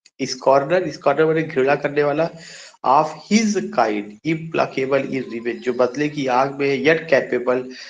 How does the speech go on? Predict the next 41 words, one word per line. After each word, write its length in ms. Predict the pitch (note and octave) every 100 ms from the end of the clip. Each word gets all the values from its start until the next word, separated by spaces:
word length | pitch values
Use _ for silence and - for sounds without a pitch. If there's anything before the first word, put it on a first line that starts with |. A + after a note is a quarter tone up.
| - A#2+
लेकिन 240 | B2+ D#3
वह 100 | D3
सामर्थ 500 | C#3+ - B2+ D#3 D#3+ D#3+
है, 280 | C3+ C3 -
deep 360 | C3+ E3 D#3+
and 180 | C3+ C3
strong 440 | A#2+ - C3+ C#3
affection, 440 | C3 - A#2+ - B2
उसके 260 | B2 B2
अंदर 340 | C#3 C3+ C#3 - - - - -
गहरा 380 | B2+ C3+ D#3 D#3
और 180 | D3 C3
मजबूत 440 | A#2+ B2+ D#3 D#3+
प्यार 260 | D#3+ B2+ D3+
भी 160 | D#3
नजर 400 | D3 C3 B2 A#2+
आ 100 | G#2+
रहा 280 | G#2+ G#2 A2
है। 120 | G#2+
Who 340 | - G#2+ D#3+ F3
is 240 | E3 C#3+ D3 -
he? 100 | B2 - - _ _ _ _ _ _ _ C3
यहाँ 220 | C3+ D3+
पे 120 | D3
जिसके 340 | B2+ A#2+ -
बारे 220 | C#3 C#3 C#3+
में 60 |
बताया 280 | C3+ - C#3
जा 100 | C#3+
रहा 120 | D3+
है 60 | C#3
वो 60 |
ही 260 | B2 B2 D3
कौन 420 | - B2+ B2+ G#2
है? 160 | G2 F#2+ - - - _
बायरनिक 560 | G#2+ B2 B2+ B2+ C3 C#3+
हीरो 440 | C#3+ - G2 G2 G2
है, 80 | G2+ _ _ _ _ _ _ _ _ _ -
Lord 300 | C3 C3+ C3+
Byron 280 | A#2+ A2 A2
का। 340 | - G#2+ -